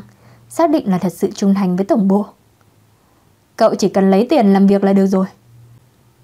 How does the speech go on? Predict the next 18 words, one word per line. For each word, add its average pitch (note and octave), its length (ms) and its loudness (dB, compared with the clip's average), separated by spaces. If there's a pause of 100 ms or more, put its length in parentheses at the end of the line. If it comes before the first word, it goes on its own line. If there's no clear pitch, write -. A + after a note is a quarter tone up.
(160)
Quân G3+ 200 0
sư G3 360 0
chỉ A3 140 -2
là F#3 140 0
muốn F3+ 240 0
nhìn C4+ 220 2
xem G3 320 -2
vị G3+ 140 -2
chấp D#4+ 200 0
pháp E4+ 160 0
giả C4 200 -2
này F#3+ 320 -2
còn G3+ 180 -2
có A#3 180 -2
cứu G3+ 200 0
được D4+ 140 0
hay G#3 160 -4
không. A3+ 220 -6